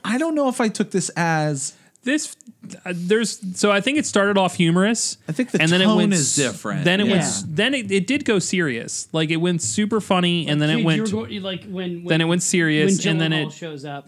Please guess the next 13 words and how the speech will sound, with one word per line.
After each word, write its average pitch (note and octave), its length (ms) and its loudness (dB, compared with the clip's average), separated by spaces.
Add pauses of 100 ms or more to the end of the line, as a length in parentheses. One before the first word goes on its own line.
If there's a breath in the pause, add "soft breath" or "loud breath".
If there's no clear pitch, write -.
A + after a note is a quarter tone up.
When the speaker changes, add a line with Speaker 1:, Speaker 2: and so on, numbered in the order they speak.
Speaker 2:
Right, D3+ 340 -2 (120)
and D#3 140 2
then D#3+ 180 2
there's D#3+ 300 0
the E3 120 -4
pause, D3 800 -2 (580 soft breath)
and D3 160 2
then D3+ 200 2
there's D3 400 0
the, C#3 640 0
the C#3+ 80 -2
funny D#3 300 0
moment A#2 440 -4